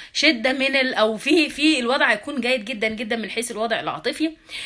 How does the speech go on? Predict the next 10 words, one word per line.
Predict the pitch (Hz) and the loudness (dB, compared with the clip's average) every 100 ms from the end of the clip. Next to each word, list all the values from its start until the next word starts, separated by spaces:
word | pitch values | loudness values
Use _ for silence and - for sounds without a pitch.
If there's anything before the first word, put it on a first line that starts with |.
| - - | -2 4
هيكون | 226 233 302 349 381 285 | 4 4 0 2 2 0
النص | 254 240 302 339 294 | 0 2 2 0 0
الاول | 269 285 302 277 | 0 2 2 0
في | - 285 294 | -4 -2 0
وضع | 269 277 | 0 0
عاطفي | 220 220 285 294 | 0 -2 -4 -4
قد | 202 180 | -4 -2
ايه | 233 | 0
رائع | 269 254 233 | 2 0 0
ومتميز، | 208 - 202 147 139 | -4 -4 -4 -4 -6